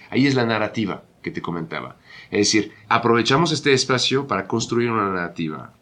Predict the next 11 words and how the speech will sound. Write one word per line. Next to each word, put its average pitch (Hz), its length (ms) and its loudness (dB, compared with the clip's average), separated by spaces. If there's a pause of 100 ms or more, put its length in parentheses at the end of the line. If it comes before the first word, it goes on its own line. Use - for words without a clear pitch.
(160)
a 92 160 -4
través 104 380 -2
de 98 80 -2
las 87 180 -4
piezas, 101 600 -4
este, 92 320 -6
audiovisuales, 92 880 -2
gráficas 98 640 -4
que 87 80 -6
vamos 92 240 -4
difundiendo, 90 720 -6